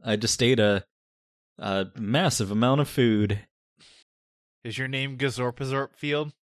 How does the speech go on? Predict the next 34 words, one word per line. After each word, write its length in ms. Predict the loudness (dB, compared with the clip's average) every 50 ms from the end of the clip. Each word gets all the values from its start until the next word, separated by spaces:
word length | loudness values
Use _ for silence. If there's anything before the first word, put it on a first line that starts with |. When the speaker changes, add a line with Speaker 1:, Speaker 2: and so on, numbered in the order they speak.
| _ _ _ _ _ _ _ _ _ _ _ _ _ _
Speaker 1:
Yeah, 400 | 0 2 4 6 6 6 6 6 4
I 40 |
had 180 | 6 4 2 4
my 140 | 4 0 0
damn, 520 | 2 2 4 4 4 2 2 -2 -2 -4 -4
and 260 | -2 -2 -2 -2 -6 _ -20 -20 -20 _ _
I 60 | -4
told 240 | 0 2 2 2 4
my 120 | 4 4 4
wife 400 | 6 6 6 6 4 2 0 0
that, 180 | 2 2 4
uh, 340 | 4 4 6 4 4 2 0 -2 -8 _ _ _ _ _ _ _ _ _ _ _ _ _ _ _ _ _ _ _ _ _ _ _
I'm 320 | -2 -2 0 0 -2 -4 -6
G-, 220 | -8 -8 -8 -8 -8 -6
Gazorpazorp 800 | -4 -2 -2 2 2 2 2 2 0 -4 0 0 0 0 -2 -6
Field 380 | -8 -2 0 2 2 2 2 2
and 420 | 0 -2 -2 -4 -6 -8 -10 -14 _ _ _ _ _ -8
that 260 | -4 -4 -4 -4 -4 -8 _ _ _ _ _ _ _ _
it, 220 | -4 -4 -4 -4 -6 _ _ -4
I 100 | -4 -2
hate 220 | 0 0 0 0
my 140 | 0 -2 -2
mum 220 | 0 0 -2 -2 -2
and 80 | -4
the 60 | -4
nuns 360 | -2 -2 -2 -2 -4 -6 -4 -2
days, 520 | -2 0 2 2 2 0 -2 -4 -6 -8 -10 _ _
and 160 | -10 -8 -6
she 120 | -6 -6
gave 260 | -2 0 0 0 0 0
me 140 | -2 -2
my 160 | 0 0 -2 -2
damn 260 | -2 -2 -4 -2 -4
enchiladas. 840 | -4 -4 -4 -6 -4 -4 -2 -2 -2 -2 -2 -4 -4 -6 -10 -12